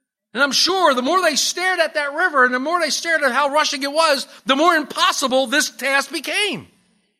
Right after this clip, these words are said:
How's this gonna happen? They might have been in question God's timing. "Well, now, Lord? What do you mean? Now? We're gonna go now?" Huge obstacle. You look at it and it gets bigger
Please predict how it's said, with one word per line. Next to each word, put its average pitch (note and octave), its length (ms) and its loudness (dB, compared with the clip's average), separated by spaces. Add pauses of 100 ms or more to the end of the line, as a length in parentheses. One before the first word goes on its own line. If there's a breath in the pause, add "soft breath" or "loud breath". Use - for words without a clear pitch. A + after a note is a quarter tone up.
(480)
How's D4+ 300 -2
this E4 140 -4
gonna E4+ 200 -2
happen? D#4 540 -2 (1500)
They F4+ 120 -4
might F4 180 0
have D#4+ 100 -6
been D#4+ 140 -2
in D4+ 80 -6
question D#4+ 360 -4
God's D#4 320 0
timing. D#4 560 -2 (480)
"Well, D4+ 240 -6
now, B3+ 300 0
Lord? G#4 400 2
What A4+ 160 -4
do B4 60 0
you A4 100 -2
mean? F#3+ 100 -12
Now? A3 220 0
We're D4+ 120 -6
gonna D#4+ 180 0
go C#4+ 180 2
now?" D#4 540 0 (720)
Huge G3 640 -6
obstacle. F3 380 -10
You C3 100 -10
look D#3 220 -6
at A#2+ 120 -12
it B2 40 -14
and A#2+ 120 -20
it A#2 40 -16
gets A2 220 -16
bigger A#2 420 -16